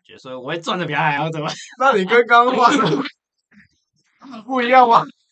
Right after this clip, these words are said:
Speaker 2: 我换到你自己的时候怎么就不一样了？
Speaker 1: 不是，不是。
Speaker 2: 跟你给的建议怎么不一样？
Speaker 1: 不一样，不一样。我，我没有想过那个压力的问题。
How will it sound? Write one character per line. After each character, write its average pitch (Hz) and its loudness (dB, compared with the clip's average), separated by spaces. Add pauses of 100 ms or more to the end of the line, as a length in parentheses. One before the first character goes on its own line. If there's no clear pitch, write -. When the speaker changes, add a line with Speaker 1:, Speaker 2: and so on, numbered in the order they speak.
(600)
Speaker 2:
我 247 2
换 277 4
到 285 4
你 208 4
自 277 -6
己 226 -2
的 220 2
时 185 0
候 240 0
怎 233 -4
么 196 0
就 233 2
不 247 -2
一 226 -4
样 220 4
了？ 175 0
Speaker 1:
不 226 -8
是， 277 2
不 196 -8
是。 254 4
Speaker 2:
跟 262 -2
你 254 -2
给 220 -2
的 196 -4
建 247 0
议 240 -2
怎 165 -6
么 190 0
不 208 -4
一 202 -2
样？ 208 -4
Speaker 1:
不 233 -2
一 202 0
样， 180 2 (500)
不 233 -10
一 - -4
样。 196 -2
我， 185 -10
我 190 -10
没 202 -10
有 277 -4
想 175 -10
过 196 -8
那 185 -12
个 139 -8 (140)
压 160 -4
力 160 -12
的 123 -12
问 127 -16
题。 - -20